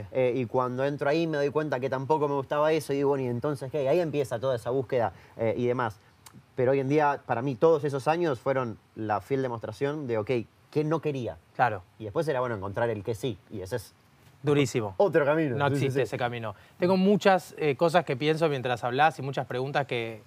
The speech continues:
Speaker 2: que me surgen. Hay algo terrible para mí en, en, en esta felicidad individual, que es, que es muy genuina, que es muy auténtica, porque es verdad, digo, hacerse cargo de, mm, ser feliz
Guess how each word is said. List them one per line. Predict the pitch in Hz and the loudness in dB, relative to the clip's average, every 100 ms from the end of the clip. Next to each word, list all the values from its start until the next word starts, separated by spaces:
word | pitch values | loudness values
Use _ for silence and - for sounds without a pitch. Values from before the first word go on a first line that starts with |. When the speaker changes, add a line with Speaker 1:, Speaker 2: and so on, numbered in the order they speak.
| - | -8
Speaker 2:
que | 127 | -6
me | 120 | -4
surgen. | 160 160 175 160 - - - - - - | -4 2 4 2 0 -18 -20 -20 -20 -2
Hay | 139 | 2
algo | 160 165 | 6 6
terrible | 147 139 160 170 165 | 4 2 4 6 6
para | 135 131 | 4 2
mí | 151 | 2
en, | 160 147 131 123 113 110 _ _ _ _ | 0 0 -4 -8 -10 -14 _ _ _ _
en, | 135 123 120 113 117 120 _ _ | -6 -4 -6 -8 -10 -14 _ _
en | 147 139 | -2 0
esta | 160 156 | 2 2
felicidad | 139 131 120 135 156 | 2 -2 -2 0 0
individual, | 160 143 143 165 151 147 143 | 0 0 4 6 6 4 -2
que | 143 | -2
es, | 151 - | -2 0
que | 160 | 0
es | |
muy | 160 | 0
genuina, | - 160 214 190 147 | 2 2 4 4 2
que | 147 | 0
es | |
muy | 156 170 | 0 0
auténtica, | 127 202 165 139 127 | 2 2 2 0 -2
porque | 127 123 139 | -2 -4 -2
es | |
verdad, | 143 180 196 | 4 6 6
digo, | 143 131 120 - - - | 4 0 -4 -8 -20 -10
hacerse | 120 185 165 170 | 0 2 2 0
cargo | 135 165 180 170 165 | 4 4 6 6 6
de, | 156 156 170 160 135 | 6 6 6 6 0
mm, | 117 135 127 123 131 131 | -4 -8 -8 -10 -8 0
ser | 170 165 | 2 2
feliz | - 160 185 175 175 - | 2 2 4 2 0 -10